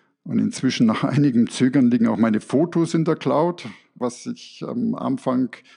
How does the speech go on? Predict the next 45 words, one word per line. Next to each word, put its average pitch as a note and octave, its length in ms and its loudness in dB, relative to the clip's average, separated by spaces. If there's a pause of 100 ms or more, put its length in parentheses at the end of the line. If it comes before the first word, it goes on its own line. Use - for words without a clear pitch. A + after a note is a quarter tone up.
(160)
immer D#3+ 280 2
vermeiden C3+ 500 0
wollte, C#3+ 300 -2
mir B2+ 240 0
aber B2 140 -2
inzwischen A#2+ 460 -4
unglaublich B2 540 -2
viel A2+ 160 -4
Zeit B2 260 -4
spart. B2+ 380 -6 (420)
Und C3+ 220 -2
wenn C3 140 2
ich B2+ 160 0
ein A#2+ 160 -2
Foto C#3+ 580 -2 (300)
auf A#2+ 180 -6
dem A2 260 -2
iPhone A2+ 400 -2
schieße, C3+ 580 0 (500)
ist - 220 -6
dieses A#2 260 -2
sofort A2+ 360 -4
auf A2 180 -2
allen A2+ 240 0
Geräten A2+ 380 -2
verfügbar. A2+ 520 -2
Wenn A2 120 0
ich G#2+ 80 -2
eins G#2+ 200 -6
lösche, A#2 300 0
ist G#2+ 80 -2
es G2+ 140 -6
auch G2 120 -6
wieder A2 200 -4
verschwunden. B2 580 -2
Und A2 140 0
wenn G#2+ 100 -2
ich G#2+ 60 -4
eins G#2 180 -8
bearbeite, G#2+ 560 -2
ist - 400 -8
die - 60 -12
Bearbeitung F#2+ 800 -4
auf - 220 -6
allen G#2 480 2